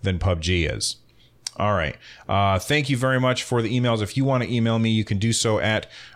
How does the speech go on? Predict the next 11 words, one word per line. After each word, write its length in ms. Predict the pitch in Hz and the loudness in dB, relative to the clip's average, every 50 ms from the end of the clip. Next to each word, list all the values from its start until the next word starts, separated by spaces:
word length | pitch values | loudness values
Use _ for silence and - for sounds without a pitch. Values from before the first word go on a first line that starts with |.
| - | -6
run 240 | - 95 110 117 117 | -2 0 0 0 0
jump 200 | 107 113 110 101 | 0 0 -2 -2
stomp 320 | - - - 113 110 110 - | -2 -2 0 0 0 0 0
at 220 | - 107 110 104 | 0 0 0 0
gmail 480 | 98 95 98 113 120 123 120 113 110 107 | 0 0 2 2 2 2 2 2 2 2
dot 240 | 107 107 101 87 | 0 0 -2 -2
com. 420 | - - - 120 123 123 123 127 - - - - - _ _ - | -4 -2 0 0 2 0 0 -2 -6 -10 -20 -20 -20 _ _ -4
Uh, 460 | - 101 98 95 92 92 90 90 90 - - | 0 0 2 2 2 2 2 0 0 -2 -2
thank 260 | - 127 123 123 120 | -2 -2 0 0 0
you 380 | - 123 120 120 117 117 - - _ - - - | 0 0 2 2 2 0 -2 -6 _ -20 -12 -6
to 460 | - - 127 117 113 110 107 104 - | -4 -2 0 2 2 2 0 -2 -4